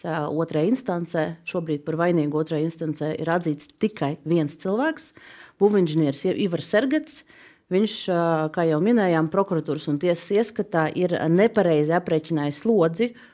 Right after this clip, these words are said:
kuru tad, ā, veikala jumts var izturēt. Un tas ir jautājums, ko es, ar ko es gribēju sākt, ā, ko es gribēju uzdot raid-, šī raidījuma dalībniekiem. Ā,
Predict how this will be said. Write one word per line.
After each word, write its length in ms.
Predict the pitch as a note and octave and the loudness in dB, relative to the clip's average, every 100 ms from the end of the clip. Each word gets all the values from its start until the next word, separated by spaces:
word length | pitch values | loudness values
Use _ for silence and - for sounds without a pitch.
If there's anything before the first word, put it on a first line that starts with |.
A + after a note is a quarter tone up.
| _ | _
kuru 240 | - F#3 F#3 E3 | -4 -2 -2 -6
tad, 160 | D3 | -4
ā, 640 | C#3+ D3+ D3+ C#3 C#3+ C#3 C#3+ G#2+ C#3+ | -4 -2 -2 -2 -4 -6 -6 -6 -2
veikala 400 | E3+ F3 D#3+ D3+ | 0 0 0 0
jumts 400 | D#3+ G3 F#3+ - D#3+ | 2 0 -4 -10 0
var 240 | E3 D#3 - | 0 0 -8
izturēt. 600 | D3+ - - - - - _ - - - - _ | -8 -8 -10 -12 -16 -20 _ -20 -20 -20 -20 _
Un 80 | F3 | 2
tas 160 | B3 | 4
ir 160 | A3+ A3 | 4 2
jautājums, 320 | B3+ F3+ E3 | 4 0 -2
ko 160 | - E3+ | -2 0
es, 160 | E3 - | 0 -4
ar 80 | D#3 | -2
ko 160 | G3+ E3+ | 0 2
es 80 | |
gribēju 320 | F#3+ D3+ D3 - | 2 2 0 2
sākt, 460 | B3+ - - - _ _ E3+ | 0 0 -12 -20 _ _ -8
ā, 140 | E3+ | -6
ko 80 | E3+ | -2
es 80 | E3+ | -2
gribēju 380 | F3+ E3 D#3+ F3+ | -2 0 -2 -2
uzdot 340 | D3+ C3 - | -4 -6 -2
raid-, 300 | E3+ D#3+ E3 - - - | -2 -2 -6 -12 -14 -12
šī 240 | - D#3+ | -4 0
raidījuma 400 | F3 D#3 D3 G3 | 0 0 2 4
dalībniekiem. 720 | C#4 G#3 F#3+ F3+ - F3 E3+ F3 - - - _ _ | 6 6 2 -2 -2 -4 -4 -8 -18 -20 -20 _ _
Ā, 180 | - D#3+ | -4 -4